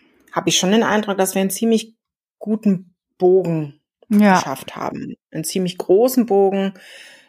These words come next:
Speaker 1: ähm, mit Wissen auf den verschiedensten Ebenen, mit den verschiedensten Inhalten zusammengeführt haben, was man sich doch sonst relativ mühsam zusammensuchen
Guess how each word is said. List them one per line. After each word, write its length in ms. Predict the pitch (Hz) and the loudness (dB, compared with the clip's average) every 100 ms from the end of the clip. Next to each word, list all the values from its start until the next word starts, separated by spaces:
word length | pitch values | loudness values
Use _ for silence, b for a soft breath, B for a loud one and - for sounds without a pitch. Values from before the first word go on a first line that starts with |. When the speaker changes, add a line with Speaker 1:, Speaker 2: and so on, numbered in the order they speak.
| B | B
Speaker 1:
ähm, 460 | - 180 175 170 - | 0 2 2 0 -4
mit 320 | 175 175 180 | -4 -4 0
Wissen 540 | 196 202 202 185 175 - | 0 2 0 0 -2 -2
auf 120 | - - | -4 -2
den 160 | 180 | -4
verschiedensten 600 | 180 - 240 240 226 208 | -4 -4 0 0 0 -2
Ebenen, 680 | - 185 196 190 180 180 175 | 0 2 2 2 2 0 -2
mit 140 | 170 | -4
den 100 | 170 | -8
verschiedensten 640 | - 170 - 196 185 - | -8 -8 -6 -4 -4 -6
Inhalten 1120 | - 196 190 175 170 160 160 160 160 165 160 _ _ _ _ _ _ _ _ _ - - | -4 -2 -2 -2 0 -2 -2 -4 -4 -6 -10 _ _ _ _ _ _ _ _ _ -20 -12
zusammengeführt 800 | - 180 175 240 240 - 214 - | -4 0 0 0 -2 0 -2 0
haben, 300 | 180 185 190 B B B B | -2 -2 -4 B B B B
was 160 | 202 | -2
man 120 | 196 185 | 0 -2
sich 180 | 202 | -2
doch 160 | 202 202 | -2 -2
sonst 440 | - 214 240 - | 0 2 0 -2
relativ 840 | 185 208 196 - 202 196 - - - _ _ _ _ _ _ _ _ _ _ _ | 0 2 0 -2 -4 -4 -6 -16 -20 _ _ _ _ _ _ _ _ _ _ _
mühsam 800 | 185 190 196 240 277 262 233 220 | -6 0 4 4 4 2 2 2
zusammensuchen 1120 | - 196 185 190 196 180 180 175 175 165 151 | 0 -2 0 0 0 -2 -6 -4 -4 -6 -8